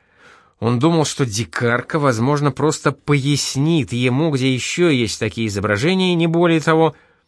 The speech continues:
А она указала на целое явление. Эврика. Он не предполагал, что одичавшие народы Сибири могут сохранить петроглифы викингов в своей нынешней повседневности как отметки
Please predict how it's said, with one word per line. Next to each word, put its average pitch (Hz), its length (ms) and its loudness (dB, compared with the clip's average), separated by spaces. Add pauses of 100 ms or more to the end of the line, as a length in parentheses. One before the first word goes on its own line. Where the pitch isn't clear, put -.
(280)
А 95 200 -4
она 123 320 0
указала 139 760 0
на 113 180 0
целое 135 600 0
явление. 139 920 -2 (540)
Эврика. 90 840 -4 (480)
Он 104 240 -2
не 107 80 -2
предполагал, 113 500 -2
что - 280 -6
одичавшие 117 800 -4
народы 110 500 -2
Сибири 151 840 -2 (440)
могут 156 540 0
сохранить 143 640 -2
петроглифы 147 720 -2
викингов 160 600 -4
в - 40 -12
своей 147 360 0
нынешней 135 560 0
повседневности 131 880 -2
как 139 280 -4
отметки 156 680 -2